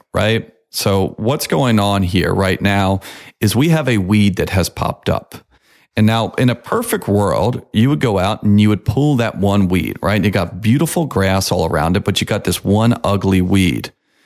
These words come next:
Wouldn't it be so easy if you could go out there and you could just remove that one weed and you don't ever have to worry about it?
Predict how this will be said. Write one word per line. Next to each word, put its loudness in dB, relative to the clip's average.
Wouldn't 2
it 0
be 2
so 0
easy 4
if 0
you 2
could -2
go 0
out -2
there 0
and 4
you 2
could -2
just 0
remove 2
that 0
one 0
weed 2
and 4
you 4
don't 0
ever 0
have -2
to 0
worry 2
about -4
it? -8